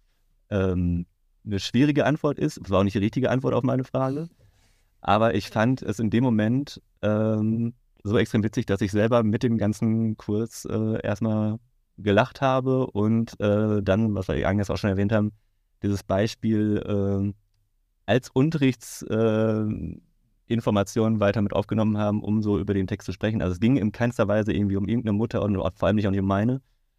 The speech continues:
Aber, ähm, diese, ich nenn's mal Beschimpfung der Schülerin <laughs> gegenüber mir oder meiner langweiligen, uninteressanten Frage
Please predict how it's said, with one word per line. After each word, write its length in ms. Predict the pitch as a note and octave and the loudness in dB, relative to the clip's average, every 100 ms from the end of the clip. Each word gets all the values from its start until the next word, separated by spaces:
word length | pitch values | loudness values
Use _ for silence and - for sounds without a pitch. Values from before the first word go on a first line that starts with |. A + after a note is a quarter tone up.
| _ - | _ -6
Aber, 480 | G#2 G#2 G2+ G2+ - | -2 0 2 2 2
ähm, 680 | G2 G2+ G2+ G2 G2+ F2 - - | 2 2 2 0 -2 -4 -12 -6
diese, 500 | G#2 G#2+ G2+ G2+ G2 _ _ _ _ _ _ _ _ _ _ - | -2 0 0 0 -6 _ _ _ _ _ _ _ _ _ _ -10
ich 120 | F#2+ | 0
nenn's 240 | A2+ B2+ | 0 2
mal 120 | A#2 G#2+ | 2 0
Beschimpfung 680 | G#2+ - B2+ E3 A#2+ A#2+ | -2 0 0 0 0 2
der 100 | A2 | 0
Schülerin 640 | G#2 A#2 A#2+ A2+ A#2 A#2 C#3 - C#3 | -2 -2 0 0 0 -2 -4 -2 -2
<laughs> 200 | - B2+ | 0 -2
gegenüber 1120 | B2+ - - A#2+ A2+ A2 _ _ - A#2+ G#2 G#2 | -2 -2 0 0 -2 -6 _ _ -20 -6 -2 0
mir 260 | G#2+ A#2 | 2 0
oder 140 | G#2 G2+ | 0 2
meiner 240 | G2+ G2 | 2 2
langweiligen, 600 | G2 G#2+ G2 G2 G#2 G2+ - - - _ | 2 2 2 2 2 0 -4 -14 -20 _
uninteressanten 600 | - G#2+ G2+ G2 G#2 F#2+ | -2 -2 -2 -2 -2 -2
Frage 400 | - F#2+ G#2 | -2 -2 -2